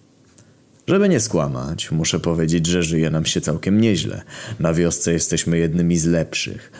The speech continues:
Domek mamy ładny, z ogródkiem. Niedawno ze szwagrem żem go ocieplił styropianem piąteczką. Na dach się dało nową blachodachówkę, co ją jeden znajomy za flaszkę odkładał z tych odrzutów z trzeciego gatunku.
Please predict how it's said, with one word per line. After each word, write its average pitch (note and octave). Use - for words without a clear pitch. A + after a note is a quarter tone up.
Domek F2
mamy A1
ładny, A#1
z F2
ogródkiem. A#1+
Niedawno E2
ze D#2
szwagrem D#2+
żem E2
go E2
ocieplił D#2
styropianem C#2+
piąteczką. A#1+
Na B2
dach F2
się C2
dało A#1
nową D#2
blachodachówkę, A#1+
co -
ją D#2
jeden D#2+
znajomy D#2
za D#2
flaszkę C#2+
odkładał B1+
z -
tych C#2
odrzutów D2
z -
trzeciego -
gatunku. -